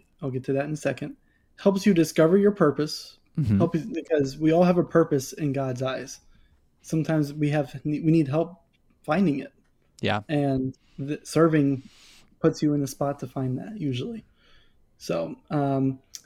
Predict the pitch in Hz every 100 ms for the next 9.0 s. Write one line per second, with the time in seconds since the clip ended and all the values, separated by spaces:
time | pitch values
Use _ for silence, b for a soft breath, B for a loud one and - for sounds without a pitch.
0 | _ 147 151 151 180 - 170 151 139 127
1 | 151 147 185 226 226 151 - 139 135 143
2 | 151 147 143 - 151 185 - - _ _
3 | _ _ _ _ _ _ - 151 147 143
4 | 139 139 _ _ _ _ _ _ 156 156
5 | 151 143 135 131 127 185 - - 143 135
6 | 208 - 139 151 147 - _ - 156 160
7 | 160 185 185 - - - 151 151 170 165
8 | 208 202 196 160 151 - 165 156 147